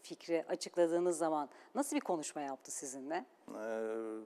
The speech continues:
Speaker 2: "Biz senden ottü'yü kazanmanı istiyoruz, ottü'de okumanı istiyoruz." dedi. Ee, "Bunu yapabilir misin?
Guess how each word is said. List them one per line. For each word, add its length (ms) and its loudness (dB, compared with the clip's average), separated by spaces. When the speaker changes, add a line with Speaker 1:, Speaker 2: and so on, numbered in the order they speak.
Speaker 2:
"Biz 100 -4
senden 540 8
ottü'yü 440 4
kazanmanı 600 6
istiyoruz, 800 -2
ottü'de 400 0
okumanı 460 0
istiyoruz." 600 -8
dedi. 200 -6
Ee, 1160 -2
"Bunu 120 2
yapabilir 500 6
misin? 340 -6